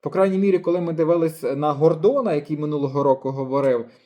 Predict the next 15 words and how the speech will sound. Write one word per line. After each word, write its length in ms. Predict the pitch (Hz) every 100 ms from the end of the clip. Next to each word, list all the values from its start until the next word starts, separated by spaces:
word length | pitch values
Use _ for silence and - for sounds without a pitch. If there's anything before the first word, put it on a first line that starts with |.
| _ -
і 160 | 156 143
казав, 400 | 143 135 139 131
що 140 | 135
там 280 | 135 147 143
сто 300 | 143 - 202
процентів, 760 | 196 190 - 202 185 180 160
сто 200 | 160 180
процентів 600 | 165 165 160 175 170 165
завершиться 500 | 139 147 151 151 -
до 100 | 135
кінця 500 | 135 139 135 139 135 - _
двадцять 260 | - 135 147
четвертого 440 | - 147 139 135
року 240 | 135 131 131
війна. 440 | 127 123 110 104